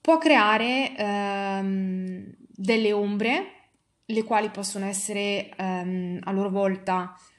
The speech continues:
ombre proprie o ombre riportate, la luce può creare dei riflessi,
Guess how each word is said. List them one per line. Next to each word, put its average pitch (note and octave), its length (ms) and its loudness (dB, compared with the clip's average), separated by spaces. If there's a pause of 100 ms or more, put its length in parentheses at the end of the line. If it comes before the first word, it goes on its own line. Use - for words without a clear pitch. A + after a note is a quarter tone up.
(160)
ombre A3+ 420 4
proprie G3+ 760 2
o G3+ 460 0
ombre G3 340 0
riportate, F#3+ 1120 -2 (640)
la D#4+ 60 6
luce C4 300 2
può A3+ 160 -4
creare A#3 400 4
dei G#3+ 120 0
riflessi, G#3 880 -4